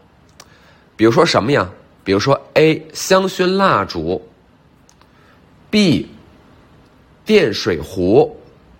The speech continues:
C，泰迪犬 ；D，以上全对。这个题怎么选？哎，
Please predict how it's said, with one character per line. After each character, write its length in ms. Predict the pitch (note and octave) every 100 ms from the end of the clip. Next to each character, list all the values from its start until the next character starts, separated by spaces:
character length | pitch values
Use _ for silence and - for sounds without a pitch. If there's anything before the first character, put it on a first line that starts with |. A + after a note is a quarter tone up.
| _ _ _ -
C， 540 | - - F#3+ G3 G#3 - - _
泰 340 | - G3+ E3+ A2+
迪 220 | - D#3+
犬 ； 560 | - - F2 - F2 - - _ _ _ _ _ _
D， 320 | - D#3+ D#2+ - - _
以 160 | G2+ E2+
上 200 | B2 A2
全 220 | - F2+
对。 220 | A#2 - - - _ _ _ _ _ _ _ _ - _ _
这 120 | -
个 80 | C3+
题 140 | G#2 F2+
怎 100 | E2
么 80 |
选？ 180 | D#2+ D#2 D2+ - - _ - - - _ _ _ _ _ _ -
哎， 360 | G2 F#2+ D#2+